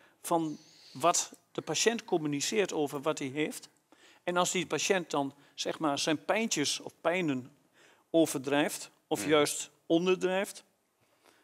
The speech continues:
Speaker 1: hè, dan heb je al een soort van moeilijkheid met betrekking tot vaststellen wat er aan de hand is. En de, en dus, dus heel veel van dit soort wetenschap, ik geef nou neurologie, eh, als voorbeeld,
Speaker 2: Mhm.
Speaker 1: zitten met dit soort problemen,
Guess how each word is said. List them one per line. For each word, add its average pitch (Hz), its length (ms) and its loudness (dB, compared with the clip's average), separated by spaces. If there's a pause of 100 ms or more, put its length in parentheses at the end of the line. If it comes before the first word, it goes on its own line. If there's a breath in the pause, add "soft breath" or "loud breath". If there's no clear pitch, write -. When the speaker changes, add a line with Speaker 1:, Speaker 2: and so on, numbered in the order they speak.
(120 soft breath)
Speaker 1:
hè, 185 300 -6
dan 202 160 -2
heb 240 160 0
je 175 120 0
al 160 160 -2
een 160 60 -4
soort 170 280 -4
van 147 140 -4
moeilijkheid 170 640 -4 (120)
met 185 200 -4
betrekking 175 440 -4
tot - 180 -6
vaststellen 147 540 -2
wat 165 200 -6
er 139 100 -4
aan 139 100 0
de 151 60 -4
hand 214 240 -6
is. - 200 -12 (960 soft breath)
En 160 180 2
de, - 80 -2
en 175 320 -2
dus, 165 260 0
dus 175 320 -4 (720)
heel 254 360 2
veel 208 220 2
van 175 180 -4
dit 208 140 4
soort 156 220 -4
wetenschap, 165 480 0
ik 185 120 -8
geef 160 200 -4
nou 156 200 0
neurologie, 151 680 0
eh, - 340 -14
als - 220 -4
voorbeeld, 151 540 -4
Speaker 2:
Mhm. - 420 -18
Speaker 1:
zitten 208 240 0
met 156 220 0
dit 262 120 0
soort 208 280 -2
problemen, 175 600 0